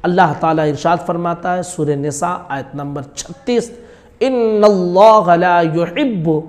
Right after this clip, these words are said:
मन कान मुख्तालन फखूरा", जो लोग तकब्बुर करते हैं, शेखियाँ बघारते हैं, घमंड जिनके दिलों में होता है।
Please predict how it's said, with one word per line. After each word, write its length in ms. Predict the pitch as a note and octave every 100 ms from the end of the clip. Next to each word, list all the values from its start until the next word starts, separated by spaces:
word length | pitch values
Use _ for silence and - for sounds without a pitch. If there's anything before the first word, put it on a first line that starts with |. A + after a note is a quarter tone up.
| - - D#3+
मन 300 | F#3+ F#3 E3 E3
कान 320 | F#3 F3+ E3+ D#3+
मुख्तालन 960 | G3+ - - - F#3+ F#3 F3 D#3 D3+ C#3
फखूरा", 920 | - C#3 - E3 C#3+ C3+ C3 A#2+ B2+ - - _ _ -
जो 200 | C#3 D3+
लोग 480 | D#3 G3 G3+ - - - - - _ _ _ -
तकब्बुर 640 | G3 A3 F3+ C#3+ F3 G3+
करते 460 | - D#3+ C#3+ - C#3+
हैं, 200 | B2+ C3
शेखियाँ 760 | - - A#3 A3+ - A3 G3 D#3+
बघारते 640 | D3 D3+ C3 D#3+ D3+ - C#3+
हैं, 240 | B2+ C3+ - - _ -
घमंड 500 | - D#3+ A#3+ B3+ A#3 G#3
जिनके 400 | E3 F3+ D#3+ D#3+
दिलों 340 | C#3 D#3 D#3+
में 140 | D3+ C#3
होता 340 | C3+ C3+ -
है। 180 | C#3 C3+